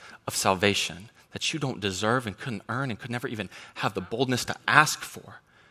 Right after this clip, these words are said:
And yet he has given you that impossible gift. And now we choose to not believe him for other things in our lives. Or we think he doesn't like us anymore.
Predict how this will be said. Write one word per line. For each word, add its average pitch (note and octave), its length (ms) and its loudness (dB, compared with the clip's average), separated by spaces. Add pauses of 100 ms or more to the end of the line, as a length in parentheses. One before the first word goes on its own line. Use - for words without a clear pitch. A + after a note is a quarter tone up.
(320)
And A2+ 100 0
yet A2+ 100 6
he F3+ 120 4
has B2+ 120 6
given C3+ 280 -2
you A2 100 0
that C#3 320 4
impossible - 560 -8
gift. - 400 -18 (2250)
And A#2+ 120 0
now C#3+ 180 8
we A2+ 380 4 (1700)
choose D3+ 340 6
to C#3+ 100 0
not B2 180 4
believe B2 300 6
him A2 300 -10 (1400)
for - 180 2
other C3 180 8
things G2+ 300 -4
in G2+ 80 -10
our G2 100 -8
lives. - 520 -16 (1300)
Or A2+ 120 6
we A2 60 8
think B2+ 180 -2
he C3 80 4
doesn't A2+ 220 4
like B2 280 4
us - 160 -6
anymore. F#2+ 400 -12